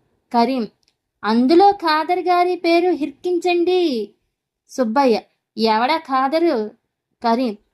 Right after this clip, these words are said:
"మాకి ఫాదర్ బడా బడా హత్తరు సాహెబ్, సెంట్కి హాసనా చూసి తాకి వేశార్, ఆయన పేరు పెట్టండి సార్."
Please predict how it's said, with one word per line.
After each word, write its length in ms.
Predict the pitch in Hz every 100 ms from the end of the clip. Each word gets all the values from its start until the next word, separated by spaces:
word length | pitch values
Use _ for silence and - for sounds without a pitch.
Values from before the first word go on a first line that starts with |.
| _ -
"మాకి 500 | 220 226 247 294 359
ఫాదర్ 480 | 349 285 302 320 339
బడా 380 | 220 247 247 320
బడా 340 | 277 311 339
హత్తరు 440 | 294 269 269 330 339
సాహెబ్, 640 | 339 320 311 330 226 185 - _ _ _ -
సెంట్కి 540 | 269 269 277 339 370
హాసనా 640 | 359 285 294 311 349 359 339
చూసి 520 | 320 302 381 320 339 - 233
తాకి 340 | 220 247 330
వేశార్, 1000 | 311 320 320 349 359 339 233 214 _ -
ఆయన 300 | 208 269 349
పేరు 340 | 349 359 359
పెట్టండి 540 | 370 339 320 349 349 349
సార్." 440 | 330 302 330 339